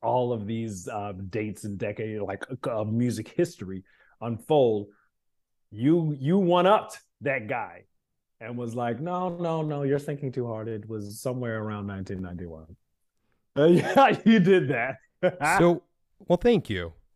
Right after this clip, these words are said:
Speaker 2: But what's difficult with pegging that song down
Speaker 1: Mm.
Speaker 2: is the gangster rap. Because around that time, it, it was,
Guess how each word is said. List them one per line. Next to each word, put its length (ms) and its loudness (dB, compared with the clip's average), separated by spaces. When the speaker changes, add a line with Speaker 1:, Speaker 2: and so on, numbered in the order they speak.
Speaker 2:
But 200 4
what's 400 0
difficult 880 -2
with 300 -2
pegging 520 -2
that 340 -2
song 380 -8
down 420 -14
Speaker 1:
Mm. 260 -18
Speaker 2:
is 680 -2
the 80 -2
gangster 400 0
rap. 340 -12
Because 720 0
around 520 4
that 280 0
time, 460 -4
it, 160 0
it 100 0
was, 480 0